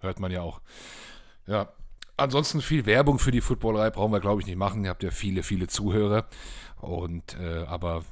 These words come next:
wenn du da bist, das weißt, das auf Twitter ankündigst, machst, machst, verlinkst uns mal kurz, dass wir, dann teilen wir das immer gerne. Äh, ich, ich ärgere mich immer, wenn ich, äh,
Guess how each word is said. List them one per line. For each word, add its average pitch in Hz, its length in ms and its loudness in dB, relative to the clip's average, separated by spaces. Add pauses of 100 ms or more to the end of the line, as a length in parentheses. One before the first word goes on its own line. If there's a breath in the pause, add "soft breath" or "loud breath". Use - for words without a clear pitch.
wenn 95 120 0
du 101 60 0
da 95 100 4
bist, 127 360 2
das 95 160 -2
weißt, 110 280 2
das 98 140 -2
auf 92 100 -6
Twitter 104 320 0
ankündigst, 110 720 -2
machst, - 420 -12
machst, - 220 -8
verlinkst 233 400 2
uns 226 160 2
mal 202 120 0
kurz, - 760 0
dass - 200 -10
wir, 131 320 -10
dann 117 280 -4 (500)
teilen 156 300 0
wir 143 60 0
das 131 140 -4
immer 127 180 -4
gerne. 123 340 -2 (760 loud breath)
Äh, 98 220 -2
ich, - 300 -8
ich - 240 -10
ärgere 120 260 2
mich 92 220 -2
immer, 92 200 -2
wenn 92 120 0
ich, 92 240 -4
äh, 87 340 -2